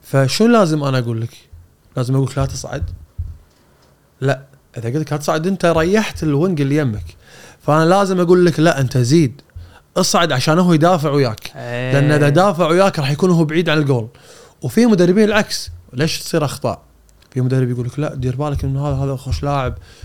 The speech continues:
Speaker 1: فوقف عنده." بالعكس، أنت قاعد تريحه. عرفت؟
Speaker 2: أوكي، ما
Speaker 1: ونفس،
Speaker 2: فكرت
Speaker 1: نفس
Speaker 2: فيها.
Speaker 1: الطريقة لاعبين مثلًا نص. مثلًا أنا الحين أقول لك لاعب نص.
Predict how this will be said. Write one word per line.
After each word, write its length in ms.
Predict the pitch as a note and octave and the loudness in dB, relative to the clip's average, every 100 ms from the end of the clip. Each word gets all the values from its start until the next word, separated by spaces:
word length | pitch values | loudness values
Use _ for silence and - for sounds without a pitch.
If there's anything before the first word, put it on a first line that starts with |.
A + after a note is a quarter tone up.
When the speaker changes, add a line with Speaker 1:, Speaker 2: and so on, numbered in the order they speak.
| - | -8
Speaker 1:
فوقف 440 | C#3 D#3+ C#3+ C3+ | 0 0 2 -2
عنده." 320 | C3+ D3+ C3+ C3 | -2 -2 -2 -4
بالعكس، 320 | C3+ E3+ - | -4 -6 -6
أنت 100 | D3 | -8
قاعد 140 | D3+ | -8
تريحه. 380 | C#3+ - G#2+ G2+ - _ _ _ _ - | -6 -6 -6 -12 -18 _ _ _ _ -4
عرفت؟ 300 | C3+ F3+ - | -2 -2 -4
Speaker 2:
أوكي، 180 | C3+ B2+ | -8 -6
ما 180 | C#3 C3+ | -6 -2
Speaker 1:
ونفس، 320 | A3+ C#4 - | 0 2 0
Speaker 2:
فكرت 140 | - | -2
Speaker 1:
نفس 160 | B3+ A#3 | 0 0
Speaker 2:
فيها. 80 | A3 | 2
Speaker 1:
الطريقة 420 | G3+ G3+ A#3 G#3+ | 2 2 2 4
لاعبين 380 | G3 E3 D#3+ E3 | 2 2 0 0
مثلًا 280 | D#3 D#3 D3 | -2 -2 -2
نص. 400 | D3 C3 - - - | -2 -6 -8 -16 -6
مثلًا 220 | C#3+ A2+ | -4 -2
أنا 220 | A#2 A#2+ | -2 -4
الحين 160 | G#2 A2 | -4 -6
أقول 120 | G#2+ | -8
لك 100 | G#2+ | -8
لاعب 180 | A2 A2 | -8 -6
نص. 180 | G#2+ | -10